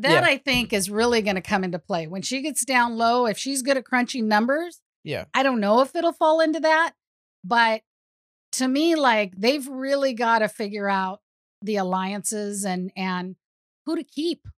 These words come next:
Speaker 1: <laughs> you
Speaker 2: Yeah.
Speaker 1: know? I mean, a lot of times you see them get rid of those weak people, and it's like, "Those are, those are your core people you need to take to the
Speaker 2: Yeah.
Speaker 1: end," you know?
Speaker 2: Again, it, voting blocks is where it's at, and
Speaker 1: Yeah.
Speaker 2: sometimes it's just like, "Come on, go a little bit further with the alliance."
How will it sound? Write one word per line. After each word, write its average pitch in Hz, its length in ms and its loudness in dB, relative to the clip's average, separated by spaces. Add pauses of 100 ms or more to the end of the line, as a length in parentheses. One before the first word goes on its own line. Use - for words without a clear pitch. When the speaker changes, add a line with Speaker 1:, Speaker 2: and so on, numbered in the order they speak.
Speaker 1:
<laughs> - 220 -20
you - 100 -2
Speaker 2:
Yeah. 311 100 6
Speaker 1:
know? 269 380 0 (280)
I 254 60 -2
mean, 247 240 2
a 220 80 -2
lot 254 260 2
of 302 120 -2
times 302 360 -4
you 269 80 -4
see 269 200 -4
them 240 240 -4
get 233 160 -6
rid 240 120 -4
of 262 80 -4
those 208 220 -6
weak 247 220 -14
people, 240 320 -10
and 185 80 -6
it's 180 120 -8
like, 185 240 -6 (380)
"Those 330 260 0
are, 240 320 0
those 370 240 2
are 311 60 -2
your 233 140 2
core 330 260 -2
people 262 320 -2
you 254 160 2
need 262 140 0
to 220 100 -2
take 226 240 0
to 208 80 -2
the 190 80 0
Speaker 2:
Yeah. 202 200 6
Speaker 1:
end," 170 180 -2
you 214 160 -4
know? 190 260 -6 (140)
Speaker 2:
Again, 180 480 2
it, 170 260 -8
voting 180 280 2
blocks 160 260 0
is 147 80 -4
where 151 120 2
it's 143 120 -4
at, 156 260 4
and 202 100 -4
Speaker 1:
Yeah. 196 140 4
Speaker 2:
sometimes 240 640 0
it's 196 140 -2
just 175 160 0
like, 170 160 2
"Come 175 180 -2
on, 143 100 -2
go 175 120 -4
a 180 60 2
little 170 180 2
bit 151 60 -10
further 160 240 2
with 156 100 0
the 147 80 -4
alliance." 147 540 -4